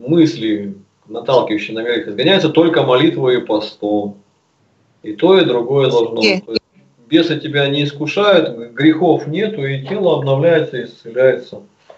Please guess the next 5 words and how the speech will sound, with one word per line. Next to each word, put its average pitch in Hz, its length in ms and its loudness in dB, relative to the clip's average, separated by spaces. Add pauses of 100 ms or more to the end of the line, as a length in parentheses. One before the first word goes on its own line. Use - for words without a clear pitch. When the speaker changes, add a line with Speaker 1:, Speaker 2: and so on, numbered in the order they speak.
(760)
Speaker 1:
Прежде 156 300 0
нужно 135 320 0
душу, 165 340 -4 (100)
конечно, 113 360 -4
уврачевать. 107 680 -4